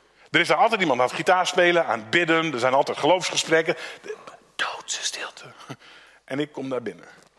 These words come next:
"Goedenavond." "Goedenavond. Ehm, w-, wie bent u en, eh,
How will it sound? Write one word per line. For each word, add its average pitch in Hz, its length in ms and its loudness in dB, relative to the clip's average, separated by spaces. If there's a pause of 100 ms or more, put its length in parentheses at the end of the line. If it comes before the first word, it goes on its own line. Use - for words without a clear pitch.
(3500)
"Goedenavond." - 1000 -2 (1200)
"Goedenavond. - 920 -4 (180)
Ehm, 127 380 -2 (1000)
w-, 101 120 -20 (280)
wie 107 280 -16
bent 156 360 0
u 180 200 2
en, 135 240 -2
eh, 117 280 -6